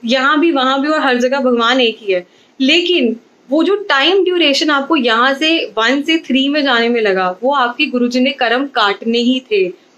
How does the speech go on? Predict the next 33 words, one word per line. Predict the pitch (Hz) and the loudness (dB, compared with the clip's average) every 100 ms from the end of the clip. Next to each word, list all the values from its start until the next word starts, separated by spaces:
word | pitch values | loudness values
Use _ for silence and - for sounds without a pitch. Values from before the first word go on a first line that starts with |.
| _ - | _ -4
Any | 277 311 370 | 0 2 0
which | 370 339 | -2 -2
ways | 320 320 302 | 0 0 0
वो | 285 | 0
आपके | 320 302 294 320 | 0 0 -2 -2
कर्म | 285 277 285 | 0 0 0
कटने | 269 262 262 269 | 0 0 0 0
का | 294 | 0
time | 285 240 262 | 0 0 0
period | 247 247 247 262 | 0 0 2 0
है | 247 208 220 | -2 -2 -2
ही | 226 269 | 0 0
है। | 240 190 180 _ _ _ _ _ | 2 0 -2 _ _ _ _ _
अगर | 247 247 320 | -2 0 2
उसको | 320 - - 359 | 0 -2 -2 -2
पाँच | 277 233 254 233 | 0 2 2 2
दिन | 302 320 | 2 2
लगने | 247 226 262 | 2 0 0
हैं | 285 285 320 | 2 2 2
तो | 339 | 0
वो | 349 | 0
पाँच | 349 240 254 | 0 0 0
दिन | 233 262 | 0 0
ही | 277 277 | 0 0
लगेंगे | 294 277 294 302 | 0 0 -2 -2
कर्म | 294 254 240 | -2 0 0
कटने | 220 208 202 | 0 -2 -2
में। | 185 180 - _ | -2 -4 -8 _
तो | 370 | -2
why | 320 269 302 370 | 0 2 2 2
not | 381 381 | 0 -2
कि | 381 | 0
हम | 392 | 0